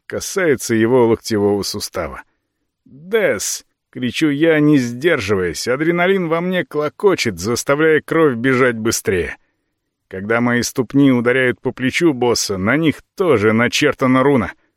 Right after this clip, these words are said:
«Дес!» Оттолкнувшись от тела монстра, приземляюсь на ноги и слышу утробный рёв. Тут же нахожу себе укрытие и рыбкой ныряю за него.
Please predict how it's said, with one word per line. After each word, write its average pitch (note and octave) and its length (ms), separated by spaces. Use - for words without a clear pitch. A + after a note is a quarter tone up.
«Дес!» G2 800
Оттолкнувшись D#3+ 960
от C#3+ 160
тела E3 300
монстра, D#3+ 540
приземляюсь D#3+ 680
на G3 220
ноги A2 360
и C3 40
слышу E3+ 460
утробный B2 580
рёв. F2 320
Тут E3 200
же G#2 160
нахожу C3 340
себе D3 280
укрытие D3+ 600
и F3 40
рыбкой F3+ 520
ныряю C#3 480
за B2 140
него. A2+ 320